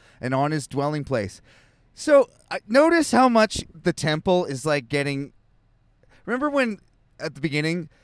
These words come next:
God had a tent, the tabernacle, and then David was gonna build him a temple. He's like, "Who asked you to build me a temple? I didn't want, I don't want one. I got a tent."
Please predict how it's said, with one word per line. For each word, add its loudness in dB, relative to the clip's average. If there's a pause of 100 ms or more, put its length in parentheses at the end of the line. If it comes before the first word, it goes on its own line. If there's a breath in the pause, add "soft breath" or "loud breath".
(140)
God 4
had 2
a -4
tent, -6 (500)
the -12
tabernacle, -4 (260 soft breath)
and -6
then -2
David -2
was -6
gonna -4
build 0
him -6
a -4
temple. -4
He's -4
like, -2 (120)
"Who 2
asked 2
you -6
to -6
build 0
me -2
a -4
temple? -2
I 2
didn't -8
want, 0
I -4
don't -2
want -4
one. -8
I -6
got -2
a -8
tent." -6